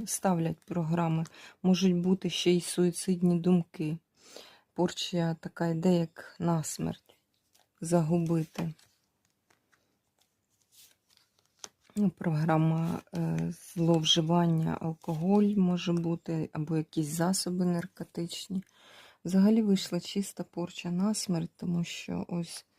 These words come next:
карта смерті. І,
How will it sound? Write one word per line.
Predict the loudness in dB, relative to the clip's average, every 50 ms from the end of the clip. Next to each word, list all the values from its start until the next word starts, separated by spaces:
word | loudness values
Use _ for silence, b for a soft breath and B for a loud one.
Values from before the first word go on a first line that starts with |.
| b b b b b b b b b b b b _
карта | -8 -6 -6 -6 -6 -8 -8
смерті. | -8 -6 -2 2 4 4 4 4 2 0 -4 _ -4 -2 -2 -2 -2 -6 _ _ _ _ _ _ _ _ -20 -20 _ b b b b b b b b b b b _ _ _ _
І, | -4 0 2 4 4 4 4 4 2